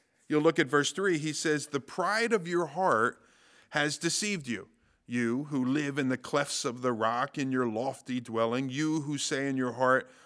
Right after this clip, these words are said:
'Who will bring me down to the ground?'" Interesting. The fall of Edom was to be God's judgment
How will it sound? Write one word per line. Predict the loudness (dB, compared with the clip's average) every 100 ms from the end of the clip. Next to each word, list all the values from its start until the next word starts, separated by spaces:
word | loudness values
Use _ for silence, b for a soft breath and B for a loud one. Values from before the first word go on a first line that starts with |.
| B
'Who | -6
will | 2 2
bring | 4 0 0
me | 0 -2
down | -2 -4 -4 -6 -8 b b b -8
to | -4
the | -2
ground?'" | 0 0 -2 -8 _ _ _ _ _ _ _
Interesting. | -6 0 2 2 0 -6 -4
The | -6
fall | -2 0 2 4
of | 2 0
Edom | -2 -2 -4 -6 -10 -12 b b b -6
was | -2 -2
to | -4
be | -2 -2
God's | -2 -2 0 0 -4
judgment | -10 -4 0 0 -2 -6 -6 -8 -10